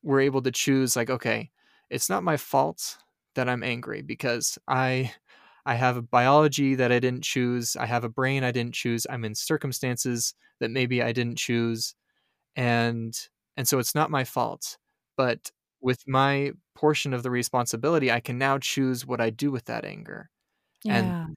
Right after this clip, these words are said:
Speaker 1: and that's really empowering for people. And just to separate the two, where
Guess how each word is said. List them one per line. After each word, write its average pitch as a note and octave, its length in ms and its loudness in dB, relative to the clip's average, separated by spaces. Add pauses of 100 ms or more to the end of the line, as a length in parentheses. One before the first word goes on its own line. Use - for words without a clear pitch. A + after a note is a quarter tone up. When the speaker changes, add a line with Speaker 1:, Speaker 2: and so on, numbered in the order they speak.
Speaker 1:
and B2+ 160 0
that's C#3 240 0
really C3 180 0
empowering D3 420 -2
for B2 160 -8
people. A#2+ 300 -6
And B2+ 140 -2
just C#3+ 280 0
to C3 240 0 (140)
separate D#3+ 500 -2
the G#2+ 80 -6
two, A2 280 -6
where B2+ 300 -6